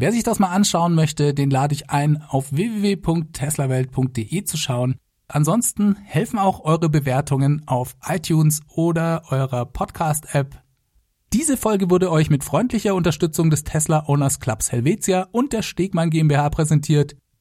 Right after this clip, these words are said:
Stegmann ist euer ultimativer Tesla-Bodyshop für Süddeutschland. Mehr Informationen dazu findet ihr unter w w w punkt stegmann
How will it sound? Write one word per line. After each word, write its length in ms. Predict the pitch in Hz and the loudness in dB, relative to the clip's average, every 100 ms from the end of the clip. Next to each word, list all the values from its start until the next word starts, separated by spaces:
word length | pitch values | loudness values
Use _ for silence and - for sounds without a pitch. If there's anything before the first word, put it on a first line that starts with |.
| _ - | _ -10
Stegmann 520 | - 233 202 180 180 | -4 -4 -2 -2 -4
ist 240 | 254 247 - | -4 -4 -2
euer 220 | 190 190 | -2 0
ultimativer 540 | 254 233 190 - 165 | 0 0 0 -2 -2
Tesla-Bodyshop 760 | 156 175 190 160 156 151 139 - | -2 -4 -2 0 2 0 -2 -2
für 120 | 127 | -2
Süddeutschland. 760 | - 233 196 175 - 147 147 - _ _ _ _ _ | 0 0 0 -2 2 2 2 -2 _ _ _ _ _
Mehr 200 | 139 262 | 0 2
Informationen 680 | 240 208 202 - 175 170 160 | 0 2 0 0 0 2 2
dazu 300 | 156 160 151 | 2 2 0
findet 320 | 214 202 185 | 2 0 0
ihr 240 | 170 - - | -2 -4 0
unter 360 | 156 143 110 | 2 2 0
w 120 | 131 208 | 0 0
w 120 | 190 | 0
w 160 | 180 | 0
punkt 520 | 170 - 139 139 139 - _ | -2 -4 -2 -2 -4 -16 _
stegmann 580 | - 156 214 185 185 | -6 -4 -2 0 2